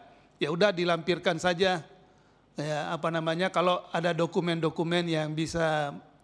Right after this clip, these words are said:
eh, menunjukkan bahwa Pak Said sebagai security di beberapa perusahaan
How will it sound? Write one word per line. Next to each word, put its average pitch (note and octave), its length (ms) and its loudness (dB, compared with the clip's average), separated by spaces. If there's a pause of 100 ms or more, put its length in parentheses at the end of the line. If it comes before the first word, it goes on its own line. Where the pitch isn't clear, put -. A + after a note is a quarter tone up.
(140)
eh, C3+ 480 -6
menunjukkan E3+ 800 0 (500)
bahwa D3 380 2
Pak D#3 160 0
Said D#3+ 400 0 (160)
sebagai D3+ 400 -2
security D#3 640 -4
di D3+ 160 -6
beberapa C#3+ 640 -2
perusahaan E3+ 640 -2